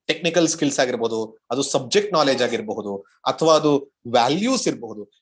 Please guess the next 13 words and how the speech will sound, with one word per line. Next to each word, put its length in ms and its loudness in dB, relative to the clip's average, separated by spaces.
ಇದು 120 -12
ಯಾವ್ಯಾವ್ದು 560 0
ಇದೆಯೋ 180 0
ಅದು 120 -2
ಎಲ್ಲವೂ 720 -2
ಕೂಡ 180 -8
ಅಪರಾವಿದ್ಯೆಯಲ್ಲಿ 720 0
ಬರುತ್ತೆ. 340 -20
ಯಾವ 480 2
ಒಂದು 380 0
ವಿದ್ಯೆಯಿಂದ 540 -2
ಪರಮಾತ್ಮನನ್ನ 960 -2
ಸಾಕ್ಷಾತ್ಕರಿಸ್ಕೊಳ್ತೀವೋ, 1200 -4